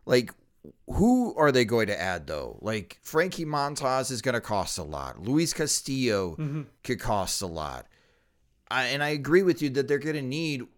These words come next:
Speaker 1: that type of stud to help lead this rotation.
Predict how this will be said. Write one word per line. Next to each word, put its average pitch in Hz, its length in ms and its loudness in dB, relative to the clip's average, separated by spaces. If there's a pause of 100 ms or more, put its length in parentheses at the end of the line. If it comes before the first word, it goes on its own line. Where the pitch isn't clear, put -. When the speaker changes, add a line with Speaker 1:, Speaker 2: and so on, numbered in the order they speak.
(220)
Speaker 1:
that 143 280 -2
type 160 280 -6
of 107 100 -4
stud 120 640 0 (320)
to 123 220 -4
help 147 320 -2
lead 123 380 -6
this 120 200 -2
rotation. 101 800 -2